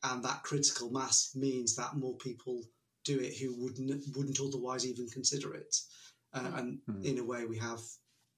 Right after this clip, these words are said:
Speaker 1: we're starting from a very, very low, uh, base in the U K.
Speaker 2: Yeah, some interesting things in that article about, um, cooperative crowdfunding and capitalisation, um, and about, uh, it,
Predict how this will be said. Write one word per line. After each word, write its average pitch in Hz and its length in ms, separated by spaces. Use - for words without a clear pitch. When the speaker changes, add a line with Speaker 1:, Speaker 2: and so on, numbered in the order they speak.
Speaker 1:
we're 147 400
starting 123 380
from 120 140
a 113 40
very, 120 240
very 120 200
low, 117 360
uh, 127 80
base 131 360
in 113 80
the - 80
U 143 60
K. - 280
Speaker 2:
Yeah, 151 140
some 147 160
interesting 147 340
things 135 280
in 113 60
that 107 120
article 98 380
about, 98 500
um, 98 220
cooperative - 420
crowdfunding 107 880
and - 80
capitalisation, 104 1080
um, 92 400
and 104 120
about, 101 440
uh, 120 300
it, - 140